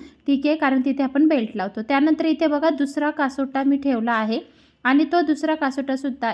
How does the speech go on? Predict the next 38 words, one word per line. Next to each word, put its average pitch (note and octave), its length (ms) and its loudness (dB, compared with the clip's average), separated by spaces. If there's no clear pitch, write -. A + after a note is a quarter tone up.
एका B3 240 -4
बाजूला A#3+ 340 0
सरळ D4 340 2
ठेवायचा, C4 560 0
खालच्या B3+ 280 0
बाजूला B3 320 2
तीन C4+ 280 0
इंचावरती C4+ 500 2
मार्क C#4 240 0
करायचं A#3 500 0
आणि E4 320 4
पुन्हा D#4 460 4
तिथे, C4+ 520 -2
अ, A#3+ 120 4
प्लेट्स D4+ 440 2
घ्यायच्या C#4+ 380 2
आहेत C4 380 0
आणि B3 180 2
उर्वरित C4 500 0
भाग B3 240 -2
आपण B3 320 2
जेचा A#3+ 400 -2
भाग C4 200 -2
जसा A#3+ 260 -2
आहे A#3+ 280 0
तसा A#3+ 260 -4
स्टिच A#3 400 -8
करायचं A3 460 -4
आहे C4+ 240 2
बघा. G#3 240 -2
तर A#3 160 -6
इथे C4 240 0
बघा, D4 280 2
आता C#4 240 2
पदर C#4+ 320 4
लावून D4 260 4
झालेला, C4 340 2
म्हणजेच D4 400 2